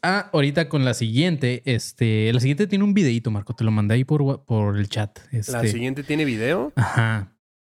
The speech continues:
Speaker 1: Eh,
Speaker 2: Ah, ya las hacen didácticas y todo, me
Speaker 1: Sí,
Speaker 2: gusta,
Speaker 1: no,
Speaker 2: güey.
Speaker 1: sí, está muy en perra, güey. Para empezar, me mamó. Ah, aguanten, déjenme decirle, chavos, a los que mandan sus, sus, sus anecdotarios, sus, sus anecdotarios, <laughs> sus conspiratorios, sus anécdotas.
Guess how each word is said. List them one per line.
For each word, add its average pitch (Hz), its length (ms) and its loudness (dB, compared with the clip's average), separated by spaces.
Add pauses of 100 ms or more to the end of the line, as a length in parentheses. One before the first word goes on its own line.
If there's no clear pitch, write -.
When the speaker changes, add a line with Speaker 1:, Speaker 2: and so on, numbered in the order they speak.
(160)
Speaker 1:
Eh, 113 280 2
Speaker 2:
Ah, - 100 2
ya 214 140 0
las 202 160 -4
hacen 202 200 -2
didácticas 143 680 -2
y 135 60 -2
todo, 160 220 0
me 117 100 2
Speaker 1:
Sí, 202 200 2
Speaker 2:
gusta, 220 160 2
Speaker 1:
no, 147 100 2
Speaker 2:
güey. 226 100 0
Speaker 1:
sí, 196 220 0
está 135 180 0
muy 156 100 2
en 156 100 0
perra, 175 220 2
güey. 127 320 0
Para 175 160 0
empezar, 180 300 0
me 262 120 0
mamó. 156 340 0
Ah, 208 140 2
aguanten, 180 380 0
déjenme 208 280 2
decirle, 160 300 2
chavos, 107 420 -4
a 139 100 2
los 135 160 0
que - 80 0
mandan 175 320 2
sus, 143 260 2
sus, - 920 -4
sus 139 160 2
anecdotarios, 135 720 -2
sus, 127 300 -2
sus - 100 -12
anecdotarios, - 680 -6 (180)
<laughs> - 180 -18
sus 156 180 2
conspiratorios, 170 760 0
sus 160 120 0
anécdotas. 170 640 0